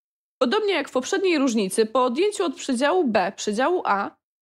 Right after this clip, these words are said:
zostaje nam przedział B, a więc wynikiem tego działania będzie przedział obustronnie otwarty od pięciu do sześciu.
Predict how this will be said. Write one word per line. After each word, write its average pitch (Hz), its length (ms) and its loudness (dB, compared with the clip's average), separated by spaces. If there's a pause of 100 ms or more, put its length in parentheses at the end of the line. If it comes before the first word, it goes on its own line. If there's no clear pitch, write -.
zostaje 359 380 0
nam 311 160 0
przedział 226 380 0
B, 202 220 0 (800)
a 285 80 2
więc 277 220 0
wynikiem 370 420 2
tego 269 220 0
działania 233 480 0
będzie 302 300 0
przedział 262 440 0
obustronnie 311 580 0
otwarty 240 520 0
od 494 200 -2
pięciu 247 380 0
do 466 120 2
sześciu. - 540 -4